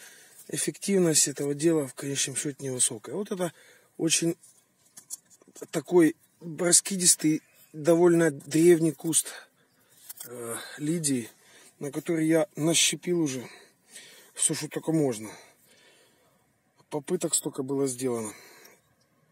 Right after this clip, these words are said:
И вот я вот теперь думаю, за эти четыре года, посади я здесь три-четыре куста новых, они бы за эти три-четыре года выросли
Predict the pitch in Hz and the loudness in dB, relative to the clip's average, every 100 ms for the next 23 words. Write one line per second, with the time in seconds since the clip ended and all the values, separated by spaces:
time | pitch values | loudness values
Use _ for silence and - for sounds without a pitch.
0 | _ - - 131 156 170 170 165 147 160 | _ -4 -2 -2 -4 0 2 2 0 -6
1 | 151 160 156 196 180 147 143 131 165 165 | -4 -4 -2 -2 0 0 -2 0 2 0
2 | 156 147 - 165 160 180 170 151 151 165 | -2 -4 -2 0 0 0 -2 -2 -2 -2
3 | 160 165 165 139 147 147 - _ - - | -2 0 2 2 2 2 0 _ -20 -20
4 | - _ _ _ _ - - 170 170 170 | -20 _ _ _ _ -20 -2 2 2 2
5 | - - 175 165 160 151 - - - - | -2 0 2 4 4 2 -4 -10 -18 -20
6 | - - - - 143 - 170 160 160 160 | -20 -20 -20 -8 -2 0 2 0 -2 -2
7 | 190 185 - - - - - - - - | 0 -2 -4 -14 -20 -18 -16 -18 -16 -6
8 | 151 160 151 156 - 135 151 147 - 151 | -4 -2 0 0 -2 0 0 0 -4 -4
9 | 147 - 151 147 151 147 139 123 120 - | -4 -4 -2 0 0 0 -2 -6 -16 -8
10 | 139 165 160 - 147 143 | 0 2 2 2 2 0